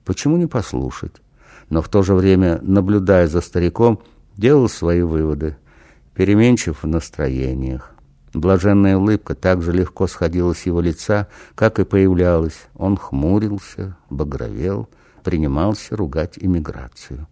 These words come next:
В смысле борьбы с Советами потеряла всякое значение. Грызутся друг с другом.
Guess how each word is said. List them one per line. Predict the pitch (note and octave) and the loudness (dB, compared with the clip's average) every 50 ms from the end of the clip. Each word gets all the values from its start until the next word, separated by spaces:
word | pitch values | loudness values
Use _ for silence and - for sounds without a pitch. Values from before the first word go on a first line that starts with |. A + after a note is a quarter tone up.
| _ _ _ | _ _ _
В | - - | -12 -6
смысле | - C#2+ D#2 D3 - - A2 F#2+ | -4 -2 0 0 0 0 0 4
борьбы | F2 G#2 G2+ G2 G2 A2+ | 4 4 4 6 4 2
с | A2+ - | 2 2
Советами | - - G2+ F#2+ G2 A2 C3 C#3 - D#3+ D#3 D3 A#2 | 2 4 4 6 6 4 2 2 0 0 0 0 -2
потеряла | - - F#2+ - - F2+ F2+ G2 G#2+ B2 B2 | -2 -2 -4 -2 0 2 4 4 4 2 0
всякое | - - - A2+ A2+ - - A#2+ A#2 | -4 -4 -2 -2 -2 0 -2 -2 0
значение. | G2 A2 A2 G#2+ - - D3+ D3+ C#3 G2+ E2 C#2+ C2 | 0 -2 -2 -2 -2 0 0 2 2 2 0 0 -2
Грызутся | B1+ F2 G#2+ G#2 E2+ E2+ B2 D3+ E3+ E3+ - - - A2+ | 0 2 2 2 4 4 4 4 2 2 0 0 0 2
друг | F#2 F2+ G2 F#2 F2 F2 | 4 4 4 4 4 2
с | D#2+ | 0
другом. | E2+ E2+ F2 E2+ D#2+ D2+ D#2+ D#2 D#2 | 2 2 2 2 2 0 -2 -4 -4